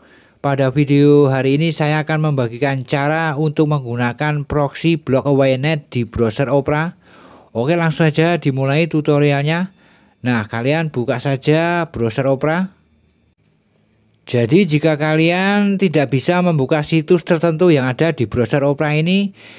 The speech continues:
kalian bisa menggunakan proxy gratis ya. Oke, langsung saja di pencarian browser Opera ini kalian kunjungi saja proxy namanya Blok away net ya,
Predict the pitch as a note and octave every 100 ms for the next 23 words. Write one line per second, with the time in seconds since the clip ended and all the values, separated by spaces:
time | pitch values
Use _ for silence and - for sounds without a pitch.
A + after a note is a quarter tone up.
0 | - - C#3 D3+ F3 D#3 C3+ E3+ D#3 C3+
1 | C3 D3+ D#3+ D3+ D#3+ D3 - D#3+ - C3
2 | A#2+ F3+ D3+ A#2+ C#3 - _ - _ A#2+
3 | C#3 F3 D#3+ E3 D3+ E3 F3 D3 C#3+ C#3
4 | D3 C#3+ D#3 D3 B2 A#2 D3 C#3+ C#3+ D3
5 | D3 F3 E3 D#3 D#3 E3 D#3+ D#3 C3 B2
6 | C3 C#3 C#3 B2+ D#3+ F3 E3+ D#3+ _ _
7 | _ _ _ - D3 C#3 - F#3 E3 D#3
8 | D#3 F3 F#3+ F#3+ - _ _ _ _ _
9 | _ _ - B2+ C#3 F#3 F#3+ - C#3 C#3
10 | F3 F#3 E3+ F#3 E3 D3